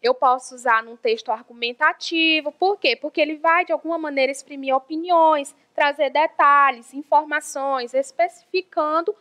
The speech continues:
determinado nome, tá bom? Um objeto, um, um substantivo aqui no caso, tá certo? Agora vamos às nossas questões.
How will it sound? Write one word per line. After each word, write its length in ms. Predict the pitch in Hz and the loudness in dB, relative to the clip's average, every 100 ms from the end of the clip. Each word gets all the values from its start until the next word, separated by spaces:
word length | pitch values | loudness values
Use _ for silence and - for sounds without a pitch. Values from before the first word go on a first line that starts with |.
| _ _ _ | _ _ _
determinado 680 | 302 311 320 311 285 269 311 | -2 0 -2 -2 0 -2 -4
nome, 460 | 381 370 320 233 _ | -2 2 2 -2 _
tá 80 | 214 | -12
bom? 300 | 220 254 285 | -6 -4 -2
Um 60 | |
objeto, 800 | 247 247 277 285 254 254 247 _ _ _ _ _ | -4 -4 -6 0 4 2 0 _ _ _ _ _
um, 280 | 220 226 233 | -20 -20 -18
um 40 | |
substantivo 840 | 254 262 240 269 - 320 - 240 233 | -18 -18 -14 -6 -4 -2 -4 -8 -8
aqui 160 | 247 254 | -10 -12
no 120 | 285 | -12
caso, 460 | - 247 170 - | -4 -2 -4 -16
tá 240 | _ _ _ _ | _ _ _ _
certo? 420 | 247 285 403 494 - _ _ _ _ _ _ _ - | 2 2 0 -10 -20 _ _ _ _ _ _ _ -4
Agora 360 | 285 359 381 | 0 2 0
vamos 320 | 320 320 320 | 0 -4 0
às 180 | 311 302 | 0 0
nossas 360 | 311 302 330 - | 0 -2 -2 -6
questões. 800 | 349 403 453 - 214 175 - | 0 0 0 -8 -12 -12 -20